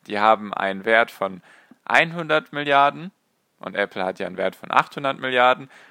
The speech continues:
und die sind beide im Dow Jones mit fünf Prozent gleichgewichtet. Also, obwohl Apple achtmal so viel wert ist, hat es im Dow Jones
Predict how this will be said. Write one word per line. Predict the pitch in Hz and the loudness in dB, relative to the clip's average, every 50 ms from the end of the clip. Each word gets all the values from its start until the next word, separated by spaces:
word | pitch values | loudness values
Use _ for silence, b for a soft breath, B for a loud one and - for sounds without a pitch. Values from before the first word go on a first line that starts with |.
| B B B B _ _ | B B B B _ _
und | - 113 120 | -8 -6 -6
die | 127 131 | -6 -6
sind | 127 143 135 127 110 | -4 -6 -6 -6 0
beide | - 104 113 123 135 147 143 151 147 | 4 6 8 8 8 6 2 0 -4
im | - - 110 110 | -4 -6 -8 -2
Dow | 101 104 101 104 | 0 2 2 2
Jones | 101 - 113 110 117 117 113 110 - - - _ | 0 0 0 0 0 -2 -4 -10 -14 -16 -16 _
mit | - 110 107 98 | -12 -12 -12 -10
fünf | - - 110 104 95 - | -8 -8 -8 -8 -8 -10
Prozent | - 104 95 - - 98 95 92 90 - - _ _ _ _ _ _ - | -10 -10 -10 -6 -6 -6 -6 -6 -12 -16 -20 _ _ _ _ _ _ -4
gleichgewichtet. | - 101 95 95 - - 98 101 - - - - - - - _ _ _ _ _ _ _ _ _ _ _ _ | -2 0 0 -2 -4 -14 -14 -14 -14 -14 -4 -4 -4 -4 -4 _ _ _ _ _ _ _ _ _ _ _ _
Also, | - 107 101 104 101 92 - b b b b b b b b b b b _ - | -6 -6 -2 -2 -2 -2 -4 b b b b b b b b b b b _ -4
obwohl | - 113 110 139 156 160 - | -4 -4 -2 0 0 0 2
Apple | - 147 156 - - 156 - - | 2 0 0 0 -6 -6 0 2
achtmal | 143 156 - - - 139 135 135 | 2 2 2 -2 -4 -2 -2 -2
so | 120 120 110 | -2 -4 -8
viel | - - 101 | -8 -8 0
wert | 104 127 147 185 - - | 6 6 6 6 4 0
ist, | 180 185 185 - - - | -4 -4 -4 -6 -4 -2
hat | 139 113 - | -2 0 0
es | 120 113 - - | -2 -6 -6 -10
im | - 104 101 | -10 -10 -4
Dow | 95 104 92 92 | 0 0 0 0
Jones | 95 - 123 131 151 160 165 165 - - - | 2 0 0 2 2 0 -2 -6 -14 -16 -18